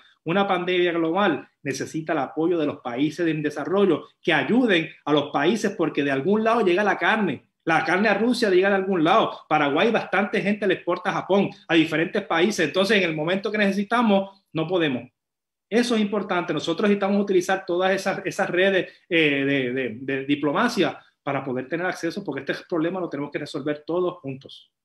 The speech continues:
¿Ok? Muchas gracias, Elías. Muchas gracias, David. A ver. Ya.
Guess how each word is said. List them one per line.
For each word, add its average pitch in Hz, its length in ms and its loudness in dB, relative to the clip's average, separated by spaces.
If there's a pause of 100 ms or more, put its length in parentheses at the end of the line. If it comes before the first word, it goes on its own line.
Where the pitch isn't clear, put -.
¿Ok? 196 340 -4 (320)
Muchas 139 180 -2
gracias, 165 360 0
Elías. 170 280 0
Muchas 147 280 -6
gracias, 147 280 -4
David. 135 300 -4 (880)
A 113 80 -18
ver. 208 320 -4 (2000)
Ya. - 240 -20